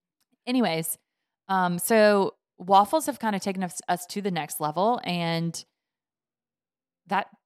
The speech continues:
brings us essentially to where we are now, is just continuing to grow as a business and Ryan and I working together. And the reason that we wanna share our experience is because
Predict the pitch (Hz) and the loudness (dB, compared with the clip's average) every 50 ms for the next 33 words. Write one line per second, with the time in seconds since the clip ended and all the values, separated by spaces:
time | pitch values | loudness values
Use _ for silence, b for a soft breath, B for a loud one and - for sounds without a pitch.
0 | _ - 190 214 254 302 - 320 277 - - 190 - - 214 220 - 226 202 - | _ -6 -4 -4 -2 -2 -2 -2 -2 -2 -2 -6 -2 -2 -2 0 0 0 -2 0
1 | - 190 175 180 180 185 180 170 160 160 156 151 147 147 175 196 160 156 147 147 | 0 0 0 2 0 2 2 2 2 0 0 -2 -6 -4 0 0 0 0 0 -2
2 | 156 151 - - 180 175 - - 202 180 170 - 180 180 180 180 180 - 180 156 | -4 -6 -4 -6 -6 -6 -4 -2 -2 -2 -2 -2 -2 -2 0 0 -2 -2 -6 -8
3 | - 165 156 160 160 156 147 151 156 160 180 156 165 160 151 151 160 160 156 - | -4 -2 0 0 0 2 0 0 0 -2 -6 -6 -6 -8 -8 -6 -8 -8 -8 -8
4 | - - - 165 160 156 151 151 147 147 _ _ _ _ _ _ 165 165 165 175 | -12 -14 -12 -10 -8 -8 -8 -10 -12 -14 _ _ _ _ _ _ 0 2 2 2
5 | 180 180 175 160 160 160 160 160 - 170 160 - - 160 151 147 151 147 147 143 | 2 0 0 -2 -2 -2 -4 -6 -8 -14 -16 -12 -8 -8 -8 -6 -6 -6 -8 -8
6 | - - 156 156 156 156 156 _ _ _ _ _ _ _ _ _ _ _ _ _ | -8 -8 -10 -10 -10 -10 -12 _ _ _ _ _ _ _ _ _ _ _ _ _
7 | _ _ _ - 196 180 190 202 202 208 226 196 - 196 185 170 180 180 175 160 | _ _ _ -8 -6 -2 -2 -2 0 2 0 0 2 0 0 0 0 0 0 -2
8 | - - - 175 175 175 165 156 156 156 - - - 170 165 170 170 160 - - | -4 -4 -2 -2 0 2 2 2 2 0 -4 -12 -10 -10 -8 -6 -8 -8 -10 -12
9 | 160 - - 175 165 - 170 160 156 156 151 151 147 151 - - | -14 -10 -10 -10 -10 -8 -6 -4 -4 -2 -4 -4 -6 -6 -6 -8